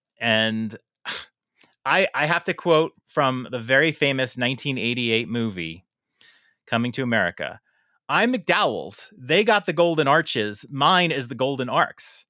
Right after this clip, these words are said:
They got the Big Mac. I got the Big Mick. We both got <laughs> two all beef patties, special sauce, lettuce, cheese, pickles, and onions,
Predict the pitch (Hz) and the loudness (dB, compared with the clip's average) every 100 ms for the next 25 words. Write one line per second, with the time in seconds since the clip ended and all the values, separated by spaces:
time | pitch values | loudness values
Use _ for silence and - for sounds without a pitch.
0 | _ _ _ 120 233 220 185 - 190 220 | _ _ _ 0 2 2 -2 0 0 2
1 | 135 110 107 - _ - 214 208 170 135 | 0 -2 -2 -10 _ -4 0 0 -2 -4
2 | - 175 131 127 185 - - - _ _ | 0 0 0 -2 -2 -2 -8 -20 _ _
3 | _ _ - 139 180 254 - 175 - - | _ _ -6 2 2 2 0 -2 -2 0
4 | 226 208 190 151 185 165 175 - 175 160 | 4 4 6 4 4 4 0 0 0 2
5 | 156 147 - 165 175 147 160 143 139 135 | 0 -2 0 0 0 2 4 4 4 2
6 | 143 139 - 143 127 - 160 143 127 139 | 2 0 -4 -6 -4 -2 -2 -2 0 2
7 | 123 107 107 | 2 -2 -4